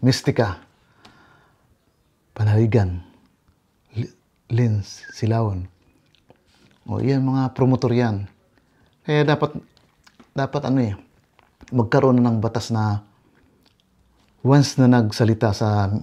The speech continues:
media, nagmura, ano, pa-deport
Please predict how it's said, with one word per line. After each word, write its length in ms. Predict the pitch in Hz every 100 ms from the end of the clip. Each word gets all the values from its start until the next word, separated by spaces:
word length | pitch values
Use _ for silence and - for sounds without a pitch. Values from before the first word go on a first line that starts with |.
| -
media, 320 | 113 104 107
nagmura, 600 | 98 95 95 104 104 107 _ _ _ - - - _ _ - _ _ - - - - _ -
ano, 300 | 151 156 123 101 - - _ - - _ _ _ _ _ _ _ _ _ _ _ _ _ _ _ _ _ _ _ - _
pa-deport 480 | - 127 131 147 139